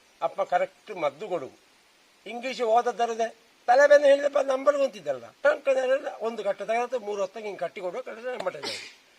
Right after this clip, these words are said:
ಅಂತೂ ಬಾರಿ ರೈಸಿತಿ ಒನ ಅಂಗಡಿ ಉದ್ಘಾಟನೆ ಆಯ್ತು. ಶಂಬಟ್ಟಜ್ಜನ ಮಗ ಬಾರಿ ಫೇಮಸ್ ಆದವು. ಡಾಗಟ್ಟ ಊರಿನ ಮಕ್ಕಳೆಲ್ಲ ಸೌಖ್ಯ ಆಯ್ತು. ಹಾಗೆ ಶಂಬಟ್ಟಜ್ಜನ ಮಗ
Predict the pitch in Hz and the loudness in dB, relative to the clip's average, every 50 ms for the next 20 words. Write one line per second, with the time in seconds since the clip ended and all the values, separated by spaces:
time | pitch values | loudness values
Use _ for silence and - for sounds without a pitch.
0 | _ _ _ _ _ - 139 156 180 - - 220 226 214 170 160 156 151 160 165 | _ _ _ _ _ -6 -6 -6 -6 -6 -8 -8 -8 -4 2 2 4 6 4 4
1 | 165 175 180 165 160 160 165 160 - 185 - - 185 175 165 165 180 180 180 175 | 2 0 -4 -4 -4 -4 -4 -6 -14 -18 -14 -10 -6 -6 -2 0 0 0 0 0
2 | 165 165 170 190 185 202 202 - - _ _ _ _ _ _ _ - 143 151 131 | -2 -2 -4 -4 -4 -6 -10 -10 -16 _ _ _ _ _ _ _ -18 -18 -16 -6
3 | 135 196 190 185 196 190 180 180 180 175 - 220 233 - _ _ _ _ _ _ | 0 0 0 2 0 0 0 0 0 -2 -4 -12 -16 -16 _ _ _ _ _ _
4 | _ _ _ _ _ - - 143 139 147 156 170 170 - - 175 175 - 175 175 | _ _ _ _ _ -8 -6 -6 -6 -4 -4 -6 -6 -4 -6 -6 -6 -6 -6 -4
5 | 175 175 175 170 175 196 208 160 139 151 151 156 160 165 165 180 196 185 - 151 | -4 -2 -2 -4 -4 -4 -4 -2 0 2 2 2 2 0 0 -4 -10 -8 -6 -2
6 | 143 151 165 175 180 180 151 - 170 160 165 160 170 185 - _ _ _ - 117 | 0 2 2 2 0 -4 -2 -2 -2 -2 -2 -2 -4 -8 -10 _ _ _ -10 -8
7 | 131 135 151 151 156 175 - - - 190 208 - _ - 131 139 165 175 175 175 | -6 -4 -4 -4 -6 -6 -8 -6 -8 -8 -8 -8 _ -14 -12 -10 -10 -8 -4 -2
8 | 185 175 170 170 - 175 165 165 165 151 - 143 139 143 - _ - 185 180 175 | 0 -2 -2 -2 -6 -6 -4 -4 -6 -6 -4 -6 -6 -6 -8 _ -4 0 0 0
9 | 165 - - 214 - _ _ _ _ _ _ _ _ _ _ _ _ _ - _ | 0 -2 -6 -16 -16 _ _ _ _ _ _ _ _ _ _ _ _ _ -20 _
10 | - - _ _ - 147 151 160 175 196 196 180 - 160 143 143 147 165 170 - | -20 -20 _ _ -6 -4 0 0 0 0 -2 -4 -2 -4 -4 -2 -2 -4 -2 -2
11 | 185 165 139 160 160 165 160 147 143 143 139 | -4 -4 -4 -6 -4 -2 -2 0 -2 -2 -2